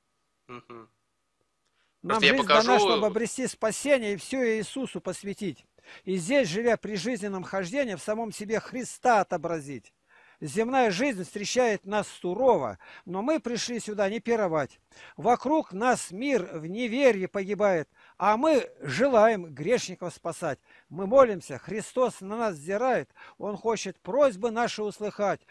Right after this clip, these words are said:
Speaker 2: Он хочет силы и здоровья дать нам, чтоб здесь, живя, Его нам прославлять. Вот ответ.
Speaker 1: Мгм. Хороший ответ. <laughs> В стихах.
Speaker 2: Ну
Speaker 1: Ну,
Speaker 2: да.
Speaker 1: просто я думаю,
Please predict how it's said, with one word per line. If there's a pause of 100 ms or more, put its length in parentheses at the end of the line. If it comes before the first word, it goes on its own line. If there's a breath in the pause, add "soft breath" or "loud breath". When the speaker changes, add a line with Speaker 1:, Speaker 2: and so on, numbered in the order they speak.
(160 loud breath)
Speaker 2:
Он
хочет
силы
и
здоровья
дать
нам,
чтоб
здесь,
живя, (480 soft breath)
Его
нам
прославлять. (1040)
Вот
ответ.
Speaker 1:
Мгм. (1120 soft breath)
Хороший
ответ. (260)
<laughs>
В
стихах. (840 loud breath)
Speaker 2:
Ну
Speaker 1:
Ну,
Speaker 2:
да.
Speaker 1:
просто
я
думаю,